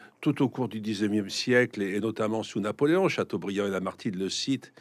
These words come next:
comme une résistance, euh, à, au pouvoir personnel.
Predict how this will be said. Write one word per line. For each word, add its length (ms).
comme 180
une 140
résistance, 920
euh, 160
à, 380
au 100
pouvoir 300
personnel. 640